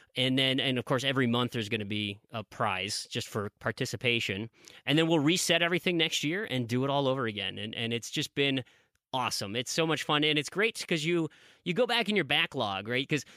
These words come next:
all of a sudden an achievement pops up and it's like, "Oh, Oblivion.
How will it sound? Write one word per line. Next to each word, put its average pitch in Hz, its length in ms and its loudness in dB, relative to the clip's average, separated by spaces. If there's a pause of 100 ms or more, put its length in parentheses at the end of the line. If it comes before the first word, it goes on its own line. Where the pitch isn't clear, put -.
(120)
all 190 80 2
of 214 60 4
a - 20 0
sudden 226 200 2
an 190 60 4
achievement 175 380 -2
pops 160 320 0
up 160 180 4
and 143 80 2
it's 131 140 -2
like, 117 220 0
"Oh, 156 280 -4 (600)
Oblivion. 127 680 -2